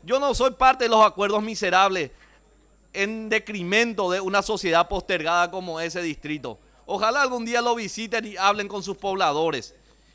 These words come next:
Quiero también mostrarles los videos. Ahí quiero que escuchen estos audios donde realmente la municipalidad hace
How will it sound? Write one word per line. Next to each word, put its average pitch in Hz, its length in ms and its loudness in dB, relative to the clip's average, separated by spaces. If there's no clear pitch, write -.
Quiero 262 220 0
también 240 440 -2
mostrarles 214 760 0
los 202 220 -2
videos. 202 600 0
Ahí 220 260 0
quiero 233 240 -6
que 233 80 -6
escuchen 226 360 -6
estos 214 320 -6
audios 185 460 0
donde 220 640 -2
realmente 226 1120 -2
la 190 140 -2
municipalidad 226 1000 2
hace 220 340 -2